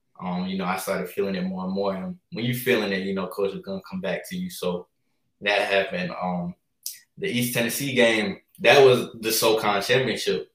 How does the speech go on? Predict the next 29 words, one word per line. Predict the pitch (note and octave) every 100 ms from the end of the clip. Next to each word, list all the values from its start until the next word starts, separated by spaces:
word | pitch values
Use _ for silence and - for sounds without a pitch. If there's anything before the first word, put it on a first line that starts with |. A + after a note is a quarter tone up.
| _ _ _ -
And | G2
that | G#2+ B2+
was | A2+
what | G#2 G#2 G2+
we've | B2+
been | G#2+ G2
waiting | G2+ G2 F#2+
for. | - F#2+ F#2 F#2 - _ _ _ _ _ _ - - - A#2 - _ _
That | G2+ A#2 A2+
whole, | A#2 A#2 A#2 A2+ A2+ A2 -
the | -
first | - B2 B2+ B2+ -
fall | A#2 B2 B2+ B2
of | A#2+
covid, | B2 B2 A#2+
the | G#2+ G2 G2 -
spring | - - C3+ C3
of | B2
covid, | B2 B2 A#2+ A2+ - -
and | G2
then | G2+
up | G2+ A#2
to | -
that | A2+ A2
year, | A#2+ A2+
that's | A#2 G2+
what | G2
we | G2
wanted. | G2+ A2+ G2+ F2+